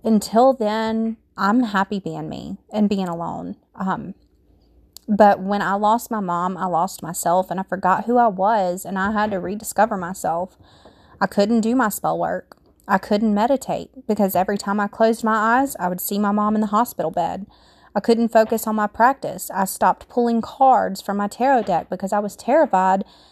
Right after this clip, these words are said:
that they would tell me something I didn't want to know. And I stopped journaling because I couldn't put my feelings down on paper anymore. And I just didn't want to feel. And so after, um, a month or so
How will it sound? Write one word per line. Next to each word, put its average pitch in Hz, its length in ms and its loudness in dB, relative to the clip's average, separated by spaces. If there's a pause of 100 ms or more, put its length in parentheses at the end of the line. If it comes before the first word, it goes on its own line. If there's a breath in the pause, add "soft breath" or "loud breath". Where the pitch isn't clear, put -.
(140 soft breath)
that 226 120 -6
they 233 100 6
would 226 140 2
tell 208 160 0
me 214 100 0
something 214 480 -2
I 208 140 4
didn't 240 320 4
want 190 160 -2
to 185 60 -4
know. 202 460 -4 (340)
And 185 340 0 (480 soft breath)
I 233 100 4
stopped - 480 -2
journaling 220 640 0
because 208 300 -2
I 214 100 6
couldn't 247 580 0
put 254 200 0
my 208 140 -2
feelings 240 680 0
down 180 280 -4
on 170 140 -6
paper 190 460 -2
anymore. 160 640 -8 (960 soft breath)
And 202 720 2 (300)
I 240 120 6
just 269 300 0
didn't 269 300 4
want 311 240 4
to 240 80 -4
feel. 302 520 -6 (1200)
And 220 160 2
so 220 280 6
after, 269 800 2
um, 196 380 -2
a 220 100 -2
month 214 260 2
or 202 100 2
so 170 600 -2